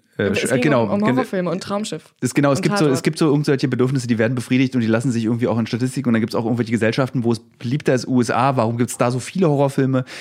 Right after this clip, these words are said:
Speaker 1: Warum hast du zum Beispiel in der nigerianischen Filmbranche kaum Horrorfilme?
Speaker 2: Vielleicht, weil in Nigeria schon genug Sachen
Speaker 1: Eben.
Speaker 2: horrormäßig sind,
Speaker 1: Genau.
Speaker 2: ne? Ja.
Speaker 1: Denn zum Beispiel, da gibt's was Tolles. Es gibt so viele Science-Fiction- und Horrorfilme,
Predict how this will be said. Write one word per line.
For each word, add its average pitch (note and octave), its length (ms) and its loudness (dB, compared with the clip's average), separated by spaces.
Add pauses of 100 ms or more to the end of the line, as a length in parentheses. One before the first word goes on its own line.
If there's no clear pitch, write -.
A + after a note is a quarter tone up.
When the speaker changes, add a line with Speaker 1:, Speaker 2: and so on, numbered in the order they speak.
(240)
Speaker 1:
Warum A2+ 160 0
hast A#2+ 160 -2
du - 40 -20
zum B2+ 100 -2
Beispiel A#2+ 220 0
in A#2 80 2
der A#2 80 2
nigerianischen A2 720 0
Filmbranche A2 680 0
kaum C#3+ 240 0
Horrorfilme? F#2 580 -2 (840)
Speaker 2:
Vielleicht, G#3 300 0
weil G3+ 220 2
in G3+ 100 -2
Nigeria G3+ 420 0
schon G3 240 -4
genug F#3+ 360 -2
Sachen F#3+ 200 2
Speaker 1:
Eben. G#2 240 2 (200)
Speaker 2:
horrormäßig F3 600 -4
sind, E3+ 260 -12
Speaker 1:
Genau. G#2 240 2
Speaker 2:
ne? G#3+ 220 -6 (160)
Ja. F2+ 160 -12
Speaker 1:
Denn A#2+ 220 0
zum C3 120 -2
Beispiel, B2+ 340 0 (540)
da D3+ 100 2
gibt's E3+ 200 -2
was C#3 120 -2
Tolles. D#3+ 500 2
Es - 140 -8
gibt - 160 -2
so D#3 100 0
viele D#3+ 220 -2
Science-Fiction- D3+ 640 -2
und A#2 160 -2
Horrorfilme, D#3+ 960 2